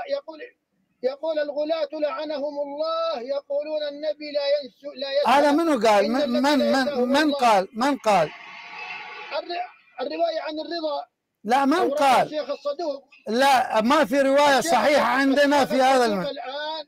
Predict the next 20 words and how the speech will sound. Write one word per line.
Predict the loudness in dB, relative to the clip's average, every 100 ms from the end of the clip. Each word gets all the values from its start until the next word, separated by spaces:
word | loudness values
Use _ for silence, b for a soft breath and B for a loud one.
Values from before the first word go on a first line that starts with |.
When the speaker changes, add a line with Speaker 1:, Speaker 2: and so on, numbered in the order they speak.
| -6
Speaker 2:
يا | 2 4 4
أخي، | 2 -2 -8 -4
أخو | -2 2
أبو | 4 4 4 2
Speaker 1:
الشيخ | 0 -4
الصدوق | -10 -8 -6 -2 -2 -2 -4
يقول: | -6 -6 -4 -2 0 0 -2 -4 -8
"أنكم | -8 -10 -10 -14
غلاة | -16 -12 -10 -6 -8 -8 _ _ _ _ _ _ -6
الذين | -4 -4 -6 -6 -8 -8 -6
ينفون | -6 -8 -12 -8 -6 -4
سهو | -4 -4 -4 -6
النبي، | -6 -4 -4 0 -2
هؤلاء | 0 -2 -2 -2
غلاة". | -2 -2 -2 0 0 -4 -6
Speaker 2:
مم. | 0
Speaker 1:
ثم | 2 2 -2
قال: | -6 -4 -2 -2
"لعنهم | -4 -2 0 0 0 -4
الله". | -8 -8 -2 -2